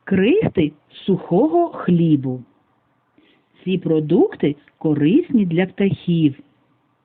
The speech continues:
Вони допоможуть птахам запастися енергією, щоб пережити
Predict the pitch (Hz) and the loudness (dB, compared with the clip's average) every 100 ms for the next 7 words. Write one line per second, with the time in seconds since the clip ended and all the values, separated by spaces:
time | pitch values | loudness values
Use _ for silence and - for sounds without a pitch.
0 | _ _ _ - 175 185 208 262 202 180 | _ _ _ -6 0 2 4 4 2 0
1 | 185 180 220 233 190 - 165 147 - 233 | 0 2 2 0 -2 -4 -8 -6 -4 -2
2 | 392 427 - _ - 160 156 160 - 190 | -4 -8 -18 _ -12 -10 -6 -8 -6 -2
3 | 339 - 311 240 247 220 190 180 147 - | -2 -2 -6 0 2 4 4 4 2 0
4 | 139 135 135 - _ _ - - 160 - | -2 0 -4 -8 _ _ -12 -6 -6 -2
5 | 156 147 131 107 208 381 330 | 2 2 0 2 2 2 -2